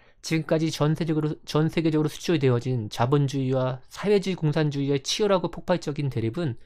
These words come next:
철저히 인간의 삼 대 욕망인 물질욕, 성욕, 지배욕을 극단적으로 충족하고야 말겠다는 유럽적 정신의 무책임한 결과물에 불과합니다. 우파와 좌파로 나뉘어 우왕좌왕하고 대립하고 있는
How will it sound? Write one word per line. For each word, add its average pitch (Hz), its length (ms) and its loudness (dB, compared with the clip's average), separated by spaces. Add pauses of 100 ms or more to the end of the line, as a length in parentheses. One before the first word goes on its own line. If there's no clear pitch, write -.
(600)
철저히 196 600 4
인간의 160 400 4
삼 185 220 0
대 170 180 4
욕망인 131 480 4 (520)
물질욕, 127 540 2
성욕, 180 640 -2
지배욕을 139 640 0 (500)
극단적으로 170 680 2
충족하고야 196 800 4
말겠다는 120 600 2 (400)
유럽적 139 400 2
정신의 135 600 -2 (360)
무책임한 127 580 0
결과물에 127 540 4
불과합니다. 127 640 2 (960)
우파와 143 400 4
좌파로 143 400 0
나뉘어 131 540 0 (480)
우왕좌왕하고 147 840 2
대립하고 143 480 0
있는 135 260 0